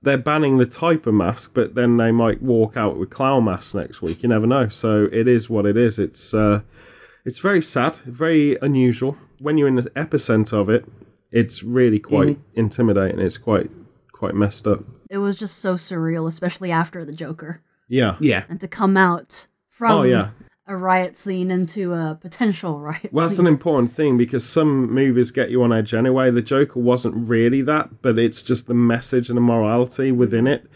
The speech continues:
Speaker 1: It's a bit like Money Heist season three on Netflix. That has a lot of notes that are very, it's almost like the world is seeing a lot of this stuff. So
Speaker 3: Mm.
Speaker 1: obviously T V and film follows. It's very topical. But what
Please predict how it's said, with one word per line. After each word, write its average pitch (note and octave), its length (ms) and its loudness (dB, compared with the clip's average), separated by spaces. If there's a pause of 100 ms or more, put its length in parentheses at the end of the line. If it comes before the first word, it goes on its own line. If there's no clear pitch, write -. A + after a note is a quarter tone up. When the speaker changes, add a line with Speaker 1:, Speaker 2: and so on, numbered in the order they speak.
(300)
Speaker 1:
It's - 160 -8
a D#3+ 40 2
bit - 200 -2
like B2 160 0
Money C3 260 2
Heist C#3 300 -2
season A2+ 360 2
three B2+ 240 -2
on A#2+ 140 2
Netflix. - 680 -2
That A#2+ 220 -2
has G#2 540 -2
a A#2+ 100 0
lot A2 220 4
of G2+ 80 2
notes G#2+ 580 -2
that A2 140 0
are G#2+ 80 4
very, A2 360 2
it's A#2+ 200 -6
almost D3+ 340 2
like G#2+ 120 -2
the A2 60 0
world A2+ 480 2
is F#2+ 380 -4
seeing G#2 380 0
a G2 40 0
lot F#2+ 180 -2
of - 80 -10
this F#2 160 -4
stuff. - 260 -4
So G#2+ 220 0
Speaker 3:
Mm. G#2 80 4
Speaker 1:
obviously G#2 440 0 (760)
T A#2 180 0
V G#2 180 0
and G#2 160 -2
film G#2+ 260 2
follows. F#2+ 720 0
It's A2+ 220 -2
very A2 300 2
topical. G#2+ 600 -6 (280)
But A#2 120 0
what B2+ 320 0